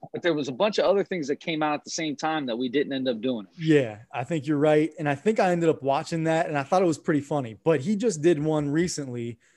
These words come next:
Speaker 2: um, sometime since covid started, uh, because the title of it is called Thanks for Risking Your Life.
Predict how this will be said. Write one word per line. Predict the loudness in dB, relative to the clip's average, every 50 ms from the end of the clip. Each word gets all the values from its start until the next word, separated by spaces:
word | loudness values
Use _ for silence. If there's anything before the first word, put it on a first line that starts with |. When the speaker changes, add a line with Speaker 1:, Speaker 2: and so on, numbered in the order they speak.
| _ _ _
Speaker 2:
um, | -2 0 0 0 -2 -6 -10 -16 _ _ _ _ _ _ -20 -20 -16 -12
sometime | -6 0 2 2 2 2 2 2 2 4 2 2 2 -2 -2
since | -4 -4 -4 -2 -2 -2 -2 -4 0
covid | 2 2 4 4 2 -2 -4
started, | 0 2 2 2 2 2 -2 -8 -12 -18 _ _ _ _ _ _ _ -4
uh, | -2 -2 -2 -2
because | -2 -2 0 0 0 0 0 -4 -10 -16 _ _ -10
the | -8 -8 -6
title | -2 2 4 4 6 6 6
of | 4 4
it |
is | 2 -2 -2
called | 0 0 0 0 -2 -4
Thanks | -4 -4 -2 -4 -6
for | -6 -6 -2
Risking | 0 0 -2 -2 -4 -6 -6 -6 -4
Your | -4 -6 -6
Life. | -6 -8 -8 -10 -12 -20 -20 _